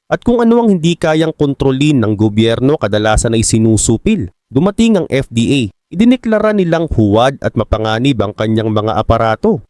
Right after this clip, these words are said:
Inutusan siyang itigil ang paggawa. Tumanggi siya. At mula roon,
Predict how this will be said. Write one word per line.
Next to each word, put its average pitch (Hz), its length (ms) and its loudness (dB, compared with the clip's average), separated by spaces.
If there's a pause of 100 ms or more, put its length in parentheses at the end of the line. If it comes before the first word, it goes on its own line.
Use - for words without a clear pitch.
(160)
Inutusan 117 560 0
siyang - 240 -4
itigil 123 560 -2
ang 120 80 -2
paggawa. 117 480 -2 (240)
Tumanggi 107 400 0
siya. 214 240 -4 (240)
At - 160 -4
mula 226 320 2
roon, 202 400 0